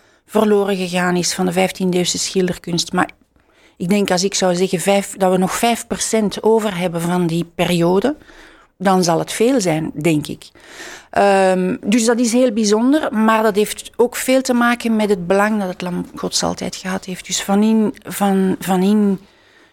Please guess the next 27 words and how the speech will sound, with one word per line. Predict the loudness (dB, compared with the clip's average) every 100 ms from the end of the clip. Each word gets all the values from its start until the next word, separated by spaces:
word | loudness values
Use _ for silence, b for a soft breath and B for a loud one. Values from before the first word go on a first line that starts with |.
| b
ja, | -12 -2
van | 2 2
in, | 2 0
in | 0 0
de | 2
zestiende | 0 -2 -2 0 2
eeuw, | 2 2
zelfs | 0 0
van | -2 0
in | 0
de | 0
vijftiende | 0 0 0 -2 0 0
eeuw, | -2
kwamen | -2 -2 0 0
de |
mensen | 0 0 -2
van | -4 -2
heinde | 0 2 2 0
en | -4
ver | -2 -4 -4
om | -4 -2
naar | -2
het | -4 -4
Lam | -4
Gods | -4 -2 -2
te | -4
kijken. | -8 -4 -4 -6 -12